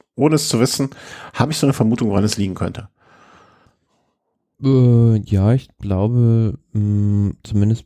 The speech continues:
Speaker 2: bei Chavez meine ich gelesen zu haben, dass er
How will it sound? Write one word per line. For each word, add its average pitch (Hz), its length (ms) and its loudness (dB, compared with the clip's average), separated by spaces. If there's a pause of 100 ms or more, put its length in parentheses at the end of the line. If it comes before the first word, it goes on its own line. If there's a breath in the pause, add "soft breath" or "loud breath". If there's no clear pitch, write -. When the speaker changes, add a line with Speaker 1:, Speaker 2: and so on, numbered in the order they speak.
(160)
Speaker 2:
bei 95 300 0
Chavez 107 460 -2
meine 98 160 -2
ich 107 100 -8
gelesen 104 400 -4
zu - 160 -6
haben, 98 400 -4 (180)
dass - 300 -4
er 95 680 0